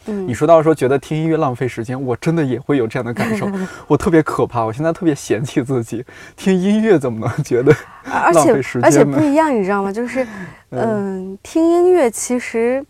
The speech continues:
Speaker 1: 情绪会被音乐有一点带着走。
Speaker 2: 呃，是。
Speaker 1: 比如说一些比较悲伤的啦，
Speaker 2: 嗯。
Speaker 1: 或者是孤独的啦，或者是那种怎么样。当然也有很开心的了，就是那种 <laughs> 你听到想在公交车上开始跳舞。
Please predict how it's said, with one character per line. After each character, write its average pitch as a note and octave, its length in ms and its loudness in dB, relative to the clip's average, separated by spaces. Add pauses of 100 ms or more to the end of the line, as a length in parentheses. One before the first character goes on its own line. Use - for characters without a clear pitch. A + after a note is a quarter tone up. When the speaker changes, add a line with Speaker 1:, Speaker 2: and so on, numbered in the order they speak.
Speaker 1:
情 G3 320 -4
绪 D4 100 -2
会 D4+ 160 -2
被 B3 140 2
音 C4+ 220 -4
乐 C#4+ 100 -2
有 F#3+ 160 0
一 - 20 -2
点 F#3 200 -4
带 C4+ 180 -2
着 A3 120 -2
走。 - 340 -8
Speaker 2:
呃， B2+ 180 -4
是。 A#2+ 260 -8 (120)
Speaker 1:
比 G#3 100 0
如 F#3 180 2
说 G3 540 -4
一 F#3+ 140 -2
些 F3+ 500 -8 (140)
比 - 80 -20
较 D3 200 -12 (120)
悲 G3 200 2
伤 G3+ 320 -4
的 F#3+ 100 -2
啦， D3 340 -6
Speaker 2:
嗯。 C#3+ 160 -2
Speaker 1:
或 D3 80 -2
者 D3 100 -2
是 D#3+ 260 -10 (120)
孤 B3 260 -4
独 E3 240 -6
的 D3+ 160 -12
啦， F3+ 300 -14
或 F#3 200 -4
者 D3+ 80 -6
是 F3 200 -12
那 F3+ 160 -8
种 F3+ 280 -14 (140)
怎 F#3 160 -6
么 D3 60 -8
样。 D#3 240 -10
当 B3+ 120 4
然 B3+ 80 2
也 B3+ 100 0
有 A#3 100 2
很 A#3 180 -8
开 G3+ 240 -4
心 G#3 200 -2
的 G3 80 -2
了， D3+ 120 -6
就 F3 80 -10
是 F3+ 120 -8
那 F#3 160 -4
种 F3+ 260 -4 (280)
<laughs> - 380 -20
你 G3 80 -8
听 A#3+ 240 -2
到 B3+ 140 6
想 F#3 220 0
在 A#3 160 4
公 A#3+ 200 4
交 A#3+ 160 6
车 A#3+ 220 2
上 A#3 140 4
开 B3+ 120 -2
始 G#3 120 -2
跳 A3 320 4
舞。 F3+ 200 -2